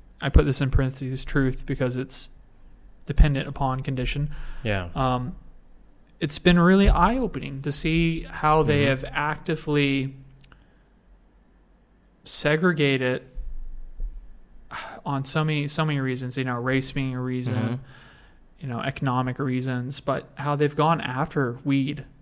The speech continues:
Speaker 1: and ca-,
Speaker 2: Mm-hmm.
Speaker 1: they've called it a drug and they've used it and weaponized it
Speaker 2: Mm-hmm.
Speaker 1: in a way that is, and they've totally misrepresented it.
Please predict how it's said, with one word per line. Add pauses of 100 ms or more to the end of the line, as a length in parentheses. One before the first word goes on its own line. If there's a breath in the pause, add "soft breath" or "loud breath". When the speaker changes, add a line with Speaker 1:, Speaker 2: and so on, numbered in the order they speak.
Speaker 1:
and
ca-,
Speaker 2:
Mm-hmm.
Speaker 1:
they've
called
it
a
drug (680 loud breath)
and
they've
used
it
and
weaponized
it
Speaker 2:
Mm-hmm.
Speaker 1:
in
a
way
that
is,
and
they've
totally
misrepresented
it.